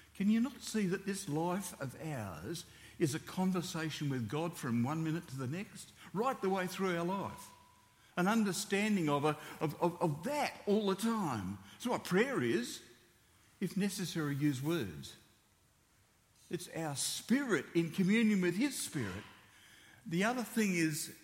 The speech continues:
and this is, uh, you know, there are plenty of times you could preach a sermon or three on those topics, but our faith is predicated on forgiveness. You are a child of the living God because he has forgiven you your sin.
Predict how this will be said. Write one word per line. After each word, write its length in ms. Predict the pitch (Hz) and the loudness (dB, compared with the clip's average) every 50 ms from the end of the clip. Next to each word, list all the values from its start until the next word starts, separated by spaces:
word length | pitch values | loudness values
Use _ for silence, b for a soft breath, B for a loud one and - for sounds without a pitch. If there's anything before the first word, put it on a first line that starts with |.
| - - - - - - | -20 -20 -20 -16 -8 -4
and 160 | 143 143 147 | -2 0 0
this 220 | 180 196 165 - | 0 0 0 0
is, 180 | 165 147 123 - | -2 -2 -2 -2
uh, 240 | - 139 139 139 123 - | -2 -2 -2 -2 -2 -4
you 260 | 139 147 151 147 147 | -4 -2 -2 0 0
know, 100 | 127 120 | 0 0
there 160 | 123 120 139 139 | -2 -2 -2 -2
are 20 | |
plenty 300 | 131 - 175 190 226 233 | -2 -2 -2 0 0 0
of 80 | 202 - | 0 0
times 360 | - 180 156 139 131 127 139 | 0 0 0 0 -2 -2 -4
you 80 | 139 120 | -6 -6
could 220 | - 135 117 - | -6 -8 -8 -6
preach 240 | - 151 147 - - | -6 -8 -6 -8 -10
a 40 | 120 | -8
sermon 360 | - - 151 135 127 120 117 | -4 -4 -2 0 0 0 0
or 60 | 117 | -2
three 260 | 113 - 156 160 151 | -4 -4 -4 -2 -2
on 160 | 113 107 113 | -2 -2 -2
those 240 | 120 127 131 131 - | -2 -2 -2 -4 -4
topics, 420 | - - 95 82 95 - - - - - B B B B B B B B B B B B B B B B | -6 -8 -8 -8 -8 -12 -14 -18 -20 -20 B B B B B B B B B B B B B B B B
but 260 | - 165 160 - - - | -6 -6 -6 -4 -4 -4
our 160 | 175 202 220 | -2 -2 -4
faith 560 | 214 - - 190 147 113 107 110 104 - - - - - - - _ - - - _ _ - | -6 -4 -2 -2 0 0 -2 -4 -6 -10 -14 -18 -20 -20 -20 -20 _ -20 -20 -20 _ _ -4
is 160 | - 123 - | -4 -4 -4
predicated 720 | - - - 170 165 143 135 - 151 156 147 139 127 120 | -4 -4 -4 -2 -2 -2 -4 -6 -4 -4 -4 -2 -4 -4
on 160 | 131 127 127 110 | -4 -4 -4 -4
forgiveness. 680 | - 135 117 113 120 95 87 90 90 92 - - - - - - - _ _ _ _ _ _ _ _ _ _ _ _ _ _ _ _ _ _ _ _ _ _ _ - - - - B B B B B B B B B B | -4 -4 -2 -2 -2 -2 -4 -8 -10 -12 -12 -14 -16 -18 -20 -20 -20 _ _ _ _ _ _ _ _ _ _ _ _ _ _ _ _ _ _ _ _ _ _ _ -20 -20 -20 -20 B B B B B B B B B B
You 220 | 117 127 165 190 185 | 0 2 2 2 2
are 140 | 180 175 160 | 2 0 -2
a 60 | 139 | -2
child 380 | - - 170 156 151 165 170 | -2 -2 -2 0 2 2 2
of 100 | 170 160 | 0 0
the 60 | 156 147 | 0 0
living 320 | 143 147 135 143 143 135 | 0 0 0 0 0 0
God 240 | 117 113 117 110 95 | 0 0 0 0 -2
because 340 | 120 113 - 131 123 107 113 | -4 -4 -4 -6 -6 -4 -2
he 120 | 139 123 | -2 -2
has 200 | 120 131 123 117 | -2 -2 -4 -4
forgiven 460 | - - 127 107 - 143 127 131 135 123 | -4 -6 -6 -4 -4 -4 -4 -2 0 0
you 100 | 127 123 | 0 0
your 220 | 117 110 107 101 | 0 -2 -2 -4
sin. 360 | 95 - - 101 87 90 85 | -6 -4 -6 -6 -6 -8 -12